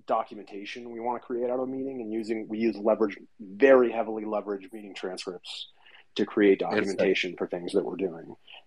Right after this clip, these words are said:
Speaker 1: And Google Meet probably has the best version of this 'cause Google's transcription is really excellent. Voice to text is really excellent. Teams does a pretty good job, though.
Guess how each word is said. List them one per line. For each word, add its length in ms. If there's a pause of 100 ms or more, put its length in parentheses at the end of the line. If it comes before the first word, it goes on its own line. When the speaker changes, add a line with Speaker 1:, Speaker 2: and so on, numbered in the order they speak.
Speaker 1:
And 500 (200)
Google 260
Meet 380 (720)
probably 480
has 140
the 80
best 280
version 280
of 80
this 400
'cause 320
Google's 500
transcription 580
is 140
really 220
excellent. 480 (100)
Voice 220
to 80
text 280
is 120
really 200
excellent. 500
Teams 320
does 120
a 60
pretty 320
good 160
job, 360
though. 360